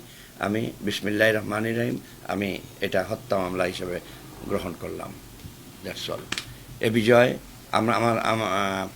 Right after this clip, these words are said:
আমরা সিলেটবাসী, আমরা কলঙ্ক মুক্ত হইলাম। আমাদের ছেলে আত্মহত্যা করে নাই। এগারো জনকে আসামি করা হয়েছে আপাতত এবং গং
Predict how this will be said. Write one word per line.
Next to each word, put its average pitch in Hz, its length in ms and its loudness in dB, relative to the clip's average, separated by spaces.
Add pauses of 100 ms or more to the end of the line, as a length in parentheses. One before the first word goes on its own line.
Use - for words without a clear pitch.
(360)
আমরা 117 200 4
সিলেটবাসী, 117 680 2 (380)
আমরা 107 180 2
কলঙ্ক 117 360 2
মুক্ত 120 300 0
হইলাম। 120 420 0 (300)
আমাদের 104 300 0
ছেলে 104 260 0
আত্মহত্যা 107 480 -2
করে 110 220 0
নাই। 117 220 0 (340)
এগারো 175 280 6
জনকে 156 220 4
আসামি 139 300 2
করা 117 200 2
হয়েছে 110 200 2
আপাতত 98 460 -4 (420)
এবং 110 240 0
গং 117 280 6